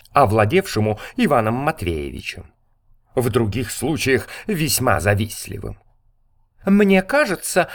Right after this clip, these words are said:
ваш крокодил не живой", проговорила опять Елена Ивановна, пикированная неподатливостью хозяина, и с грациозной улыбкой обращаясь к нему, чтоб преклонить сего грубияна.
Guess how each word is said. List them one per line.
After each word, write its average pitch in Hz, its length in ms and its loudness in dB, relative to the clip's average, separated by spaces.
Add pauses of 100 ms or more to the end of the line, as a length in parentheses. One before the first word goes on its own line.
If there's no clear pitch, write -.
(180)
ваш 233 360 0
крокодил 220 760 0 (180)
не 220 300 6
живой", 170 520 0 (760)
проговорила 113 600 0
опять 190 360 -4 (180)
Елена 156 520 0
Ивановна, 98 600 -4 (560)
пикированная 113 920 2 (140)
неподатливостью 117 920 0
хозяина, - 640 -6 (580)
и 277 120 -4
с 160 60 -2
грациозной 131 580 2
улыбкой 202 540 -2 (180)
обращаясь 147 880 0
к - 120 -12
нему, 196 400 -2 (440)
чтоб - 500 -2 (340)
преклонить 202 800 0
сего 117 420 2
грубияна. 131 840 -2